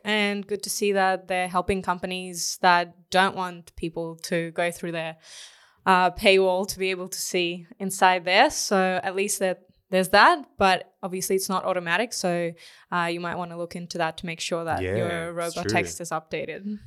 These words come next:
Speaker 2: One could argue that it should be automatic,
Speaker 1: Mm-hmm.
Speaker 2: but anyway, that's fine. But yeah, we've got some more A I news. What's, what's more? What's next?
Speaker 1: Uh, next is Meta, uh, has an A I assistant which uses Microsoft Bing search results.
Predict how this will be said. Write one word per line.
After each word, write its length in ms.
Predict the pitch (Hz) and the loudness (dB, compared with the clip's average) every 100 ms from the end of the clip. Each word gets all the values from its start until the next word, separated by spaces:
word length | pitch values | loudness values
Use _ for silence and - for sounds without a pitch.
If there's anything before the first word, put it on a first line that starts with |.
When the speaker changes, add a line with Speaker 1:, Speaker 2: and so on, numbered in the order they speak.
| - - | -18 -6
Speaker 2:
One 160 | 95 | -4
could 160 | 95 92 | -4 -2
argue 240 | 90 87 90 | -2 -2 -10
that 180 | 90 85 | -12 -14
it 80 | |
should 160 | - 110 | -16 -10
be 80 | 104 | -8
automatic, 420 | 85 82 82 82 | -8 -10 -14 -14
Speaker 1:
Mm-hmm. 120 | 220 | -14
Speaker 2:
but 160 | 82 - | -12 -6
anyway, 260 | 104 92 85 - | -4 -4 -6 -12
that's 140 | 117 | -10
fine. 220 | - 113 - _ _ | -10 -12 -12 _ _
But 80 | - | 4
yeah, 60 | 190 | 4
we've 80 | 156 | 6
got 140 | 180 | 4
some 100 | 180 | 6
more 120 | 214 | 6
A 100 | 185 | 8
I 100 | 147 | 6
news. 200 | 117 107 | 4 -2
What's, 220 | 120 - 107 | -8 -10 -8
what's 240 | 123 - | -8 -4
more? 240 | 120 95 - - - | -2 -2 -4 -18 -10
What's 160 | 117 | -6
next? 380 | 220 196 - - _ - | -2 -2 -4 -20 _ 2
Speaker 1:
Uh, 360 | 220 226 233 226 | 4 4 2 0
next 560 | 226 247 277 - - - | 2 2 2 -4 -10 -6
is 440 | 233 226 220 190 - | -2 0 0 -2 -6
Meta, 800 | 202 196 196 262 233 190 269 359 _ _ | -4 2 2 2 4 6 6 2 _ _
uh, 260 | 202 196 190 | -2 0 0
has 320 | 185 196 190 | 0 -2 0
an 160 | 196 185 | -2 0
A 160 | 220 254 | 2 4
I 160 | 233 220 | 4 4
assistant 720 | 202 - 190 - 214 277 - | 0 -4 -8 -6 -4 -4 -2
which 260 | 190 - | -2 -2
uses 320 | 196 190 196 190 | -6 -6 -6 0
Microsoft 600 | 190 202 208 - 180 - | 2 2 0 -4 -6 -4
Bing 200 | 190 185 | -4 -4
search 460 | - 190 208 214 | 0 4 4 2
results. 560 | 220 190 170 262 - | -2 0 -2 -2 -6